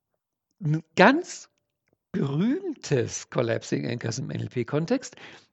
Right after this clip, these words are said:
ist zum Beispiel das Zusammentreffen von Klient und Coach.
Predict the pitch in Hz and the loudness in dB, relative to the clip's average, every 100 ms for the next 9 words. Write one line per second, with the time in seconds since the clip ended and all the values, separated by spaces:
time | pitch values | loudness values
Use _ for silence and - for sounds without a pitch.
0 | _ 233 330 277 156 131 - 117 113 110 | _ -6 -2 -4 0 -2 -2 -4 -4 -4
1 | 117 131 - 170 180 - 139 147 202 _ | -4 -6 -4 -6 -6 0 0 0 -8 _
2 | - 226 180 107 98 - 151 - _ 160 | -8 -4 -4 -4 -6 -8 -10 -14 _ -2
3 | 143 143 - _ 277 302 - - | 0 -4 -14 _ 2 4 0 -8